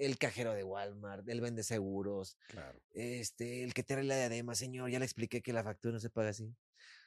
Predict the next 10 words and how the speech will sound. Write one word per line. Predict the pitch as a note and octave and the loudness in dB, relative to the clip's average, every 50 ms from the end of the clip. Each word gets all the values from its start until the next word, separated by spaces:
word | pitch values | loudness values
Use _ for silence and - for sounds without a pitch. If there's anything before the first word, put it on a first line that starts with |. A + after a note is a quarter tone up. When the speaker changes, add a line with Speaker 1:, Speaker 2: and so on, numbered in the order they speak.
| _ _ _ | _ _ _
Speaker 1:
Entonces, | - C#3 C#3 F#3 F3+ - - _ _ _ _ _ _ - | -2 4 6 6 6 6 2 _ _ _ _ _ _ 0
me | G3 D#3 D3 C#3+ | 4 6 8 10
dio | D#3 F3 | 10 10
mucho | F#3 G3+ G#3 G#3 - A#3 G#3+ - | 8 8 6 8 8 8 8 8
pavor, | - - - A2 G#2 B2 C3 C#3 D3+ D3+ | 6 4 4 6 4 4 4 4 4 0
güey, | D3+ E3 E3+ E3 | -2 -4 -6 -4
me | D3 B2+ A#2+ | -2 -2 -2
dio | A#2+ B2+ | 0 0
mucho | C#3 C#3 - D3 B2 | 0 0 0 0 2
miedo | A#2+ A#2 A#2+ B2 C#3+ D#3 B2+ | 2 2 4 4 2 2 0